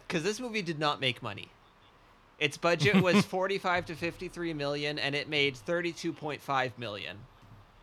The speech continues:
Speaker 2: Ouch.
Speaker 1: And I thought, "Wait, w-, like, why does this movie not make money, but, like, all those Illumination movies do? Like, what's, what's the difference there?" And then I kinda looked into it, and I realized, oh, the reason why this movie didn't make money actually has nothing to do with,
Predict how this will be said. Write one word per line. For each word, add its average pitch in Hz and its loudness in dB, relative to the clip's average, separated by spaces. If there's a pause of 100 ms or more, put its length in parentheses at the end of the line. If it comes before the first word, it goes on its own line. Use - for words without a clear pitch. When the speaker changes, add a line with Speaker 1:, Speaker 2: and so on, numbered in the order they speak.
(260)
Speaker 2:
Ouch. - -4
Speaker 1:
And 175 8
I 190 8
thought, 196 4
"Wait, 190 0
w-, 156 -8
like, 180 0
why 190 4
does 254 -4
this 175 -4
movie 180 -4
not 139 -4
make 143 -8
money, 135 -4
but, 131 -2
like, 127 -4
all 139 0
those 147 -2
Illumination 131 -6
movies 117 -8
do? 117 -8
Like, 107 -10
what's, 151 -6 (380)
what's 160 -4
the 170 -6
difference 139 -6
there?" 123 0
And 147 -2
then 165 4
I 185 4
kinda 175 -2
looked 151 -2
into 175 -4
it, 143 0
and 131 -2
I 143 0
realized, 143 -4
oh, 185 0
the 143 -6
reason 214 -6
why 175 0
this 165 -4
movie 151 -4
didn't 151 -6
make 147 -4
money 131 -4
actually 170 -4
has 160 -6
nothing 139 -6
to 131 -8
do 131 -4
with, 120 -2